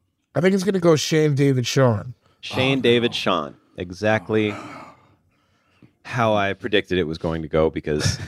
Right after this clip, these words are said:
Speaker 3: <laughs>
Speaker 2: I'm, you know, I'm pretty smart, dude.
Speaker 1: That's what you predicted. <laughs>
Speaker 2: Shane.
Speaker 3: Can I,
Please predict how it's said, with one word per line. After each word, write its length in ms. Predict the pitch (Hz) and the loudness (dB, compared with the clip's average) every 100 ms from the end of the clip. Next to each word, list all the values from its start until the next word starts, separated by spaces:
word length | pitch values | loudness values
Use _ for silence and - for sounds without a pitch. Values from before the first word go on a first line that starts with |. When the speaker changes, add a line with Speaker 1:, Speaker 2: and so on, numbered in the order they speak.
| - - | -16 -20
Speaker 3:
<laughs> 260 | - - | -20 -16
Speaker 2:
I'm, 160 | 78 78 _ _ _ | -16 -16 _ _ _
you 140 | 90 | -8
know, 160 | 76 69 _ - | -8 -10 _ -20
I'm 60 | |
pretty 240 | 92 92 82 | -16 -8 -8
smart, 400 | - 73 50 - | -8 -12 -14 -16
dude. 200 | - 62 _ - - 740 659 719 - _ - - _ | -16 -18 _ -14 -12 -12 -14 -18 -20 _ -20 -20 _
Speaker 1:
That's 220 | - 143 | -4 -2
what 180 | 277 254 | 0 2
you 80 | 339 | 2
predicted. 720 | 247 320 - 214 - 302 240 - - - | 0 -2 0 -2 0 0 0 -2 -6 -4
<laughs> 100 | - - 523 571 640 719 719 740 719 719 698 640 1077 1077 1077 1077 359 - - - - - - 294 - - - - - - - - - - - - _ _ _ _ 139 139 127 - _ _ | -4 -6 -10 -8 -8 -12 -14 -16 -14 -12 -12 -14 -12 -10 -10 -10 -12 -8 -6 -6 -6 -8 -8 -6 -6 -8 -10 -14 -12 -12 -14 -14 -14 -16 -18 -20 _ _ _ _ -20 -20 -20 -20 _ _
Speaker 2:
Shane. 480 | - - 135 139 131 | -14 -8 -2 0 2
Speaker 3:
Can 100 | 175 | 2
I, 120 | 233 | 0